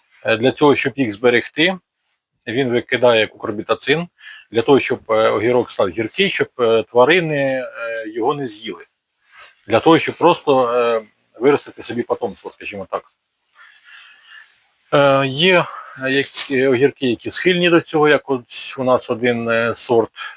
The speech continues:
е, є абсолютно не схильні. От, е, у нас, е, Омеля, е, цей довгий огірок,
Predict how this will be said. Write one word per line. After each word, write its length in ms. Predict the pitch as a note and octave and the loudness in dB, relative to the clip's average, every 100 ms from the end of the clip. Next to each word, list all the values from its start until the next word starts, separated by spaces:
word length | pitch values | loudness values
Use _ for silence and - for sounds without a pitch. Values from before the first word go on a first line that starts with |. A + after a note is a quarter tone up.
| - | -14
е, 180 | A#2 A2+ A2 G#2 _ _ _ | -10 -10 -12 -20 _ _ _
є 320 | A#2 A2+ E3+ - | -6 0 0 4
абсолютно 640 | D3+ C#3+ - B2 A#2+ G#2+ | 2 2 -2 -2 -2 -6
не 120 | G2+ G2 | -12 -12
схильні. 420 | - G#2 F#2 A2 | -14 -14 -12 -8
От, 200 | A2+ - - | -8 -8 -2
е, 220 | A2+ A2+ | 2 2
у 160 | A2+ A#2+ | 0 0
нас, 440 | B2 A#2 - - | 2 2 0 -2
е, 180 | A2+ A2+ | 0 2
Омеля, 680 | B2 C3+ E3 E3+ D3+ C#3 C3 | 2 4 4 6 6 4 -2
е, 120 | A#2+ A2+ | -6 -6
цей 200 | - G#2+ | -8 -8
довгий 360 | A#2+ G#2 A2 | -8 -6 -6
огірок, 380 | G#2 A#2+ D3 D3 | -4 0 0 0